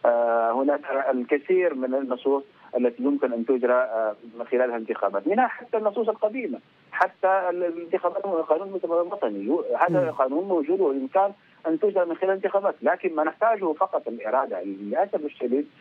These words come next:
Speaker 1: ليست هناك إرادة سياسية لدى النخبة الحاكمة اليوم في ليبيا لإجراء انتخابات. هذا فقط هو، هذه فقط هي، هي المشكلة، آه، لدينا. ليست هناك مشكلة في القوانين. إذا ما كانت هناك إرادة سياسية فإن بإمكاننا أن نصنع،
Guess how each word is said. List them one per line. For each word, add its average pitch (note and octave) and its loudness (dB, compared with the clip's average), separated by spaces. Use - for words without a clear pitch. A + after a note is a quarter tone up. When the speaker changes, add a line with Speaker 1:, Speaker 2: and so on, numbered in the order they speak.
Speaker 1:
ليست D3+ 2
هناك C3+ 0
إرادة C3 2
سياسية G#2+ 0
لدى A#2+ -2
النخبة A#2+ 0
الحاكمة C#3+ 0
اليوم B2+ -2
في A#2+ -12
ليبيا C3+ 0
لإجراء B2 -2
انتخابات. G#2 -2
هذا E3+ 4
فقط E3 -2
هو، E3 2
هذه D#3 -2
فقط D#3+ -4
هي، E3 2
هي D#3 2
المشكلة، D#3+ -2
آه، A#2+ 2
لدينا. A2+ 0
ليست A#2+ 0
هناك E3 0
مشكلة C#3 0
في - -6
القوانين. G2+ -2
إذا C3 4
ما D3+ 2
كانت E3+ 0
هناك E3 0
إرادة D3+ 0
سياسية C#3 0
فإن D3 4
بإمكاننا C#3 0
أن A2 -8
نصنع، A#2+ -2